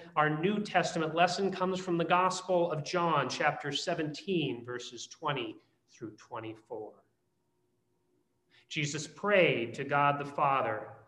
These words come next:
"I ask not only on behalf of these, but also on behalf of those who will believe in me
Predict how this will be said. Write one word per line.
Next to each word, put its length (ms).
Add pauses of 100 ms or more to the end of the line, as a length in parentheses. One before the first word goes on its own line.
(600)
"I 100
ask 360
not 200
only 380
on 160
behalf 480
of 120
these, 300
but 160
also 460
on 200
behalf 520
of 160
those 420
who 140
will 340
believe 440
in 180
me 460